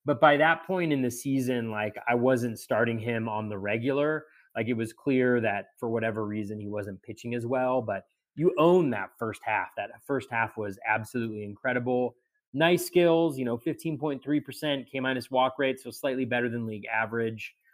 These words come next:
um, but eleven point five percent on the swinging strike rate. Uh, his, um, you know, control was, was around league average. So all in all, was very pleased with Minor. He's also been able to suppress his, uh, babips, generally speaking,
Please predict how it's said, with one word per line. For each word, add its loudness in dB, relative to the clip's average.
um, 2
but 0
eleven 2
point -2
five 2
percent -4
on -4
the -4
swinging -6
strike -2
rate. 2
Uh, 2
his, -2
um, -8
you -6
know, 0
control 2
was, 0
was -2
around -2
league -2
average. -4
So 0
all 8
in 2
all, 6
was 0
very 4
pleased -2
with -2
Minor. -2
He's -4
also 2
been -4
able -2
to -4
suppress -6
his, -8
uh, -4
babips, -2
generally -4
speaking, -10